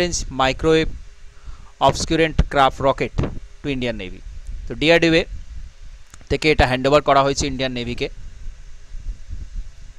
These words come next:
এমআরএমওসিআর রকেট। সেন্ট্রাল ইলেকট্রনিক লিমিটেড অ্যাচিভ মাইলস্টোন সিকিউর মিনি রত্ন স্ট্যাটাস, most important, মিনি রত্ন স্ট্যাটাস পেয়েছে সেন্ট্রাল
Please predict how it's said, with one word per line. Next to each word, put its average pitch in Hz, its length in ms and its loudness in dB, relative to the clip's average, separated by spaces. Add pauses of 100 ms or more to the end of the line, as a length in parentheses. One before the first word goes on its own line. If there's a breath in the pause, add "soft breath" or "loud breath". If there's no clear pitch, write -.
(100)
এমআরএমওসিআর 147 1040 0 (1120)
রকেট। 135 300 -2 (1800)
সেন্ট্রাল 190 360 2
ইলেকট্রনিক 196 480 0
লিমিটেড 175 320 2
অ্যাচিভ 156 260 4 (480)
মাইলস্টোন 151 480 2
সিকিউর 143 240 -4 (120)
মিনি 175 240 0
রত্ন 143 220 2 (220)
স্ট্যাটাস, 120 300 -6 (100)
most 196 260 -4 (100)
important, 110 420 -6
মিনি 170 200 2
রত্ন 165 200 2 (120)
স্ট্যাটাস 139 320 -2
পেয়েছে 131 180 -4 (120)
সেন্ট্রাল 143 300 0